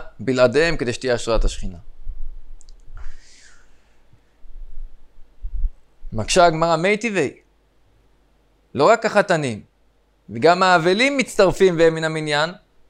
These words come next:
אז איך אומר רב שהאבלים לא מצטרפים למניין?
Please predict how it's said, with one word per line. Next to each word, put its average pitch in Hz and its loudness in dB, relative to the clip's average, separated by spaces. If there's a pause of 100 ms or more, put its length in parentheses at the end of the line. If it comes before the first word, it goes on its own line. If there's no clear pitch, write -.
(680)
אז 117 -4
איך 156 2
אומר 160 0
רב 180 4
שהאבלים 156 0
לא 156 -2
מצטרפים 139 -2
למניין? 120 -4